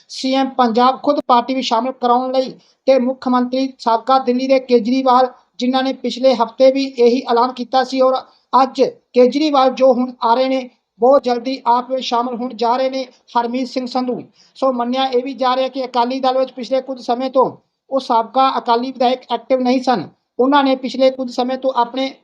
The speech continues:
ਅਹੁਦਿਆਂ ਤੋਂ ਅਸਤੀਫੇ ਦੇ ਦਿੱਤੇ ਸਨ। ਸੋ ਉਦੋਂ ਚਰਚਾਵਾਂ ਕਈ ਦਿਨਾਂ ਤੋਂ ਚੱਲ ਰਹੀਆਂ ਸਨ ਕਿ ਉਹ ਪਾਰਟੀ ਬਦਲ ਸਕਦੇ ਹਨ,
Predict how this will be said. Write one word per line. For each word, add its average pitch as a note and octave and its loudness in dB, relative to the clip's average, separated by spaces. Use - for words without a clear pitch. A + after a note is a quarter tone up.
ਅਹੁਦਿਆਂ C4 4
ਤੋਂ C4 2
ਅਸਤੀਫੇ B3 0
ਦੇ C4 4
ਦਿੱਤੇ C4 2
ਸਨ। C4 0
ਸੋ - -2
ਉਦੋਂ B3 4
ਚਰਚਾਵਾਂ B3+ -2
ਕਈ C4 0
ਦਿਨਾਂ C4 0
ਤੋਂ C4+ 2
ਚੱਲ B3+ 0
ਰਹੀਆਂ C4 -2
ਸਨ B3+ -2
ਕਿ C4+ -2
ਉਹ B3+ 4
ਪਾਰਟੀ B3 0
ਬਦਲ B3+ -2
ਸਕਦੇ B3 0
ਹਨ, A3+ 2